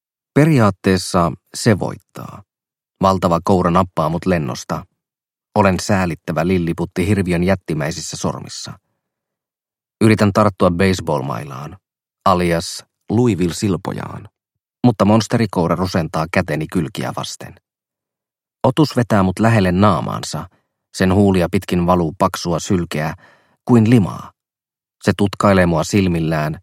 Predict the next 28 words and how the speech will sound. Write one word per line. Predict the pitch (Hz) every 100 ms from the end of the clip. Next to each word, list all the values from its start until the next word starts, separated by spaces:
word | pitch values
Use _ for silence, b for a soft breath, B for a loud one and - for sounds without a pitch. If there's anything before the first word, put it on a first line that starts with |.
| _ 95
ja |
sen | 98 104
ammottavat | 110 107 104 - 90 92
sieraimet | - 98 90 82 80
laajenee, | 95 90 85 73 - - B B B -
kun | 120
se | 107
nuuhkii | 104 107 - 82
hajuani. | 87 90 73 57 - - _ _ _ _ _ _
Tuntuu | 107 120 120 92
kuin | 98 90
olisin | 101 95 98
se | 101
vaalea | 95 120 98 87 90
typykkä | 104 - 85 -
King | 98 82
Kongista. | 71 - 62 - - - _ _ _ _ _ _ 113
Mutta | 98 90
tuo | 104 104 95
rohjo | 92 90 90 78 95 _ _ _ -
ei | 107
ehkä | 95 101
kuitenkaan | - 113 95 85 85
halua | 85 87 82
halja | - 98 87 76
ja | 76
rakastaa | 78 - - - 50
mua. | 60 80 80